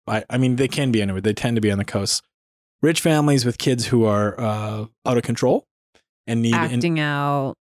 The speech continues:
Speaker 2: They can't.
Speaker 1: drugs, violence, addictions, uh, you name it, all kinds of stuff. It's a therapeutic intervention, right? And so they would come to these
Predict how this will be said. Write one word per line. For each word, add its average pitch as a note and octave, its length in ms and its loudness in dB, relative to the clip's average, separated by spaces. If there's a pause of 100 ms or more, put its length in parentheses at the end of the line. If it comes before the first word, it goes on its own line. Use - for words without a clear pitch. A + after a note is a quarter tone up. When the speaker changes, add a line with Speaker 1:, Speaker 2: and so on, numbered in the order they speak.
(140)
Speaker 2:
They D3 160 2
can't. C#3+ 440 -2 (440)
Speaker 1:
drugs, F3 380 4
violence, E3 680 2
addictions, D3 840 2
uh, A#2+ 1000 2
you C3 200 6
name B2 280 2
it, D3 160 0 (100)
all B2 140 2
kinds A#2+ 280 -2
of C3+ 120 0
stuff. F3 400 2 (440)
It's B2 160 2
a B2 60 0
therapeutic A#2 560 0
intervention, F#2+ 560 -4
right? G2 300 -6
And A2 100 -2
so A2+ 160 2
they A2 140 2
would G#2+ 160 -2
come A#2 200 -2
to A2+ 60 2
these G2+ 340 -4